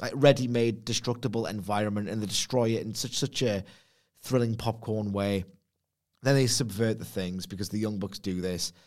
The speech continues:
and they are so good at it. So you see, um, Jungle Boy do the flying head scissors or Hurricane Rana through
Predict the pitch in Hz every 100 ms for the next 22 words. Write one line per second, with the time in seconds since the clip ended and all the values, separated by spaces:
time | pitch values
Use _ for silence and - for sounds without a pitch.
0 | _ 95 98 95 - 110 98 92 87 -
1 | - _ - 110 - 139 131 135 - -
2 | _ _ _ _ _ _ _ _ _ _
3 | 101 104 107 107 92 135 127 120 123 123
4 | 120 110 101 123 113 110 104 - 101 101
5 | 101 107 104 104 107 107 104 - 104 101
6 | 101